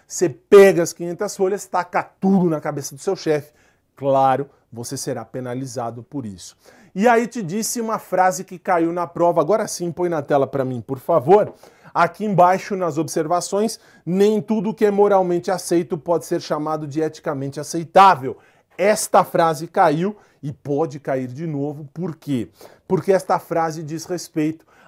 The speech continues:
à condição. E te dei o exemplo. Qual é o exemplo? Eu disse, "Você menino que quer ir trabalhar de camiseta regata, professor, tá um calor do cão,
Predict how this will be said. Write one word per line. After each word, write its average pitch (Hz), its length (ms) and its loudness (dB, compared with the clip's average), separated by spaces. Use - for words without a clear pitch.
à 170 300 0
condição. 170 720 -6
E 190 160 -2
te 226 200 -6
dei 170 240 4
o 185 60 4
exemplo. 151 500 -4
Qual 190 320 8
é 185 100 4
o 185 80 2
exemplo? 151 640 -4
Eu 135 140 -4
disse, 139 420 -6
"Você 185 380 0
menino 202 420 -4
que 185 160 -14
quer 185 300 -2
ir 185 160 -6
trabalhar 175 560 -2
de 160 120 -12
camiseta 180 480 -4
regata, 160 640 -4
professor, 147 600 0
tá 175 140 6
um 185 100 0
calor 180 480 2
do 170 140 -6
cão, 180 340 0